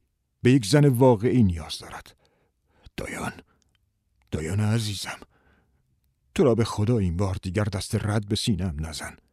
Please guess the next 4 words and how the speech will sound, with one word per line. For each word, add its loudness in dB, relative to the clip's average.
من 4
پیر 4
نیستم. 2
نیستم. 4